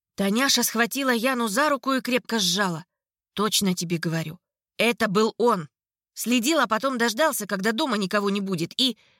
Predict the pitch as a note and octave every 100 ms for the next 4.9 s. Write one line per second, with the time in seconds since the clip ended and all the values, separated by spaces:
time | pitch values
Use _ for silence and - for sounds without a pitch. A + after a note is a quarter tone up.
0 | _ _ G3+ B3 F#4+ - F4 A#3+ A#3+ C4
1 | A#3+ - E3 C#3 - _ _ - F3 -
2 | F3 C4+ F3+ G3+ F3+ F3 E3+ D#3 C#3 -
3 | _ _ _ - G3 A#3 - E4 D#4+ C4+
4 | C#4+ C4 B3+ C4+ - A3+ A#3+ A3